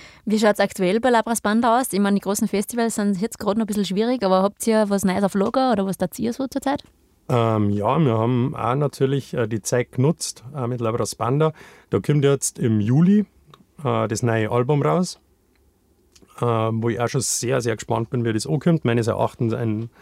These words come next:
Speaker 2: äh, voll geiles Album geworden. Ganz, ganz unterschiedliche Stickel,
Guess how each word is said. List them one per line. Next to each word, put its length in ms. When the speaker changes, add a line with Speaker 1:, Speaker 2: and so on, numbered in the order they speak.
Speaker 2:
äh, 280
voll 260
geiles 240
Album 340
geworden. 260
Ganz, 460
ganz 640
unterschiedliche 720
Stickel, 540